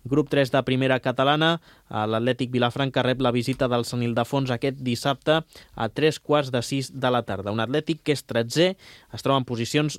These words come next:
de descens. També juga el Moja, un altre equip en descens, en aquest cas el grup tres de segona catalana. Un equip que juga diumenge a un quart d'una al camp del Marianao. El Moja també en descens, catorzè, amb setze punts, però també amb opcions encara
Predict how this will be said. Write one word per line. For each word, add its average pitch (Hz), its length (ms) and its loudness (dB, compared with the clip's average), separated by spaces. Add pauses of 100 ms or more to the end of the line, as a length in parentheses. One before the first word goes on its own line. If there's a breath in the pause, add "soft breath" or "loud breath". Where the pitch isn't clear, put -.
de 147 280 0 (160)
descens. 127 640 -4 (220 loud breath)
També 135 240 4
juga 175 420 4 (100)
el 139 160 2
Moja, 147 280 2
un 127 120 2
altre 143 200 0
equip 143 200 -2
en 131 160 0
descens, 123 400 0
en 113 120 -2
aquest 131 240 -4
cas 139 280 2
el 123 120 2
grup 127 240 -2
tres 123 240 0
de 123 180 4
segona 127 460 -2
catalana. 120 480 0 (480 loud breath)
Un 113 80 -4
equip 135 240 -4
que 135 140 2
juga 143 240 2
diumenge 135 340 0
a 147 60 2
un 131 100 -2
quart 131 300 0
d'una 160 320 2 (180)
al 117 220 0 (100)
camp 160 220 2 (100)
del 127 400 2
Marianao. 123 540 2 (100)
El 107 80 -6
Moja 139 320 2
també 139 240 2
en 127 160 0
descens, 127 480 0
catorzè, 127 540 0 (180)
amb 117 160 -2
setze 156 320 2
punts, 156 240 0
però 110 160 -6
també 123 300 2
amb 120 100 0
opcions 123 400 0
encara 123 380 2